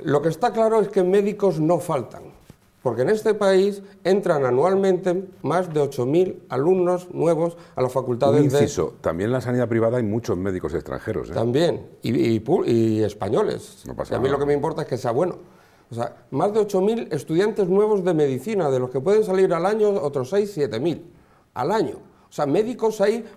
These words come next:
Speaker 1: para, eh, para reponer todas las bajas por jubilaciones o por, o, o, o por la, porque la gente se muere, etcétera, etcétera. Pero ¿dónde van la mayoría o muchos de esos médicos?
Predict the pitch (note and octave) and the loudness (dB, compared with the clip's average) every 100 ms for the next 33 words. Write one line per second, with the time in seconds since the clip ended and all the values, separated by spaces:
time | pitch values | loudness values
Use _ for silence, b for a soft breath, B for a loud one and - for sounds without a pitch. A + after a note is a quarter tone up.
0 | - C#3 C#3+ D3 A#2 B2+ B2+ C#3 C3+ C3+ | -4 2 2 2 0 -6 -4 -4 -2 -2
1 | C#3 C3+ C#3+ A3 A3+ A3 G#3 G3+ F3+ D#3 | -2 0 0 0 -2 -2 -2 0 -2 -2
2 | G3 G3+ G#3+ - B B B - - B2 | -4 -2 -6 -6 B B B -10 0 2
3 | B2 B2 B2 B2 B2+ B2 C3 C#3 E3+ E3+ | 2 2 2 2 0 -2 0 0 2 2
4 | E3+ F3+ F3 B B - C3 C#3 C#3 C3 | 4 0 -2 B B -2 -2 2 2 4
5 | B2+ B2 A2+ A#2+ - A2+ A2 A2 A2 G2+ | 4 2 -2 -4 -4 -6 -6 -6 -8 -8
6 | A2 G#2 - G#2+ G#2+ G#2+ G2 G#2 G#2+ G2 | -8 -10 -10 -10 -8 -8 -6 -8 -8 -10
7 | G2+ G#2+ A2 - G#2 A2 G#2 G2+ C#3 F3+ | -12 -14 -16 -12 -12 -12 -12 -10 -4 -2
8 | G3 E3+ D#3 G2 - - - _ b b | -2 -2 -4 -8 -16 -20 -20 _ b b
9 | b b b _ _ _ _ - B2+ C3 | b b b _ _ _ _ -4 0 0
10 | A3+ G#3+ A3 B3 D3 C3 B2+ B2+ B2+ A#2 | 0 0 0 0 0 0 0 2 0 0
11 | - C3 D#3 E3 C#3+ A2+ A2 A2 G2 G2 | -4 -2 0 0 -2 -4 -6 -6 -6 -10
12 | - - - _ | -12 -20 -20 _